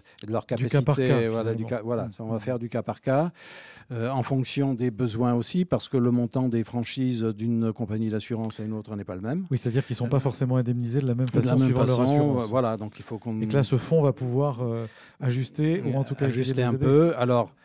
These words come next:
Speaker 1: euh, bon, si les sommes paraissent importantes comme ça,
Speaker 2: Oui.
Speaker 1: c'est loin d'être à la
Speaker 2: Mais
Speaker 1: hauteur des
Speaker 2: on a
Speaker 1: besoins.
Speaker 2: entendu le
Speaker 1: Voilà,
Speaker 2: nombre de gens
Speaker 1: c'est
Speaker 2: qui,
Speaker 1: évident.
Speaker 2: qui, qui sont en souffrance.
Speaker 1: Tout à fait. Et donc, euh, bon, on va essa-, on va essayer. Alors, l'intérêt qu'on ait les,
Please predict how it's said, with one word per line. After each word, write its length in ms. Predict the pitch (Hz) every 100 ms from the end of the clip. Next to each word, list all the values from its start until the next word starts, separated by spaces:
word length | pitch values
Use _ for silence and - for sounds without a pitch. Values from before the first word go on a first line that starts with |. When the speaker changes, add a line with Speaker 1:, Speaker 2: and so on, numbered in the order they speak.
| _ _ 113
Speaker 1:
euh, 380 | 110 110 107
bon, 180 | 104 123
si 140 | - 151
les 80 |
sommes 240 | 139 151 135
paraissent 280 | 135 135 139
importantes 440 | 127 127 135 117
comme 160 | 127 120
ça, 220 | 127 120
Speaker 2:
Oui. 220 | 139 143 82
Speaker 1:
c'est 240 | - 131
loin 340 | 131 143 151 143
d'être 200 | 131 131
à 60 |
la 100 | 127
Speaker 2:
Mais 80 | 135
Speaker 1:
hauteur 380 | 139 143 139 117
des 80 | 123
Speaker 2:
on 40 |
a 40 | 143
Speaker 1:
besoins. 340 | 117 123 139
Speaker 2:
entendu 420 | 139 135 143 135
le 160 | 156 131
Speaker 1:
Voilà, 80 | 127
Speaker 2:
nombre 300 | 160 135 120
de 120 | 127
gens 160 | 127 -
Speaker 1:
c'est 60 |
Speaker 2:
qui, 100 | -
Speaker 1:
évident. 420 | 131 123 120 135
Speaker 2:
qui, 120 | 135 127 139 135 - -
qui 80 | 123
sont 180 | 139
en 60 | 131
souffrance. 420 | 92 120 - 101 104
Speaker 1:
Tout 120 | 104
à 80 | 113
fait. 180 | - 92 - - - -
Et 80 | 117
donc, 280 | 120 143 -
euh, 220 | 131 127
bon, 140 | 117 123
on 160 | 113
va 180 | 117 135
essa-, 180 | 131 147
on 60 | 131
va 140 | 143
essayer. 540 | 139 139 123 139 175 135
Alors, 200 | 127 131
l'intérêt 680 | 147 139 143 139 147 139 -
qu'on 140 | 131
ait 140 | 139 127 123
les, 640 | 113 117 113 110 104 101